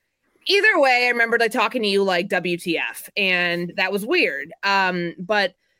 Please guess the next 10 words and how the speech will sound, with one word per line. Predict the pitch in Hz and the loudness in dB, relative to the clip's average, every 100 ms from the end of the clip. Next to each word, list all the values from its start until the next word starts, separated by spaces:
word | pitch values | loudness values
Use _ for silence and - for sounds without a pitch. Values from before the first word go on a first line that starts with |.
| _ _ - | _ _ -4
like, | 269 262 - | -2 -2 -2
I | 311 | -2
just | 330 - | -2 0
don't | 302 294 | 0 0
feel | - 285 269 | -2 0 2
like | 254 220 | 2 0
you | 220 | -4
can | 214 214 | -6 -4
truly, | - - - 220 233 233 226 220 208 202 202 - | -4 -8 -6 -2 0 2 0 0 0 0 -2 -8
truly | - - - 208 208 202 190 180 175 170 165 165 | -16 -14 -6 0 2 2 2 2 2 0 0 -4